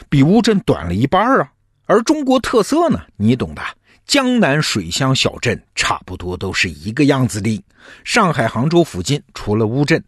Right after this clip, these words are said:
还有什么西塘、南浔、木渎、锦溪，好几个啊。这乌镇它凭什么脱颖而出嘞？关于乌镇还有一个奇怪的事儿，就是它的复游率很高。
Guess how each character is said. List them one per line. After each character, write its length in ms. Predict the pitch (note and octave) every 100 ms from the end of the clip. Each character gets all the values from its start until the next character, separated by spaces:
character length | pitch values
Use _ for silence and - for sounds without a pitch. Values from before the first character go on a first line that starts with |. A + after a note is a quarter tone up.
| -
还 120 | - F2+
有 160 | E2+
什 120 | -
么 120 | F2+ G2
西 400 | - C#3 C3+ B2+
塘、 300 | - G2 G#2+
南 160 | G2
浔、 280 | C3+ C3 G#2+
木 360 | B2+ E3+ D3+ B2
渎、 220 | G#2 C3
锦 240 | D3 G#2 F#2+
溪， 280 | - D#3+ E3 _
好 200 | - A3+
几 120 | F#3
个 200 | D#3+ A3+
啊。 120 | - - _ _ -
这 120 | G3
乌 280 | G3 D#4 F4+
镇 220 | E4 B3+ _
它 100 | -
凭 260 | A2+ - G#2
什 120 | G2+
么 100 | G#2+
脱 220 | - B2
颖 120 | A2
而 160 | G2 B2+
出 220 | C3 D#3+
嘞？ 100 | D#3+ - _ _ _ _ _ - - - -
关 180 | - C4+
于 60 | C4+
乌 200 | B3+ C4
镇 160 | B3+ -
还 220 | - B2
有 80 | D#3+
一 240 | F#2+ D#2
个 140 | E2+ G2
奇 240 | - -
怪 200 | D#2 F2
的 80 | C2
事 140 | -
儿， 100 | - _ _
就 160 | - G#2
是 60 |
它 180 | - A#2+
的 100 | C3
复 440 | - - G4 A#3
游 260 | F2 D2 D#2
率 160 | D#2+ D#2
很 220 | - -
高。 180 | - -